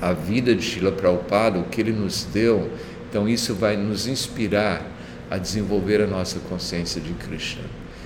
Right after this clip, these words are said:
Então, esse é um dos motivos que estamos lendo. E o outro, como também falamos, para que, além dessa purificação, não é, nós, ah, possamos,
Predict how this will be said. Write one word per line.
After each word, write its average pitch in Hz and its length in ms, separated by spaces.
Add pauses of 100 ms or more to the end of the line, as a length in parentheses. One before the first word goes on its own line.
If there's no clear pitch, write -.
(240)
Então, 104 320
esse 117 220
é 117 220 (640)
um 98 120
dos 101 200
motivos 92 540
que - 80
estamos 101 400
lendo. 95 360
E 104 80
o 110 80
outro, 117 360
como 113 240
também 101 400
falamos, 104 720 (360)
para 101 260
que, 101 500 (840)
além 92 300
dessa 95 460 (120)
purificação, 107 1080
não 87 220
é, 95 40 (580)
nós, 95 320
ah, 87 220 (180)
possamos, 101 840